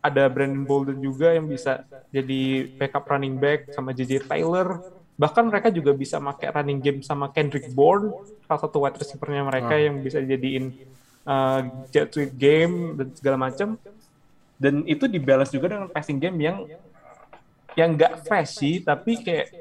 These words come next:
Speaker 1: efektif.
Speaker 2: Hmm.
Speaker 1: Makanya Mac Jones kemarin juga sembilan belas dari dua puluh tiga kali lempar, itu emang efektif banget dan nggak susah banget untuk dihentiin sih,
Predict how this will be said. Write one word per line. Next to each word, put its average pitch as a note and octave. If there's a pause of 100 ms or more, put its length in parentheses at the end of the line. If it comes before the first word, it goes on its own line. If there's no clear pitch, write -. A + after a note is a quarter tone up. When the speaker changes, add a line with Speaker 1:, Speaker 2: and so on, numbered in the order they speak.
(300)
Speaker 1:
efektif. E3 (560)
Speaker 2:
Hmm. B2 (640)
Speaker 1:
Makanya F#3+
Mac F#3
Jones A3+
kemarin F3+
juga D3
sembilan C3+
belas C3+
dari C3
dua B2+
puluh C3
tiga C3
kali C3
lempar, C3
itu A3 (960)
emang D#3+
efektif E3
banget D#3+
dan D3+
nggak -
susah F3
banget D3
untuk C#3+
dihentiin C#3
sih, B2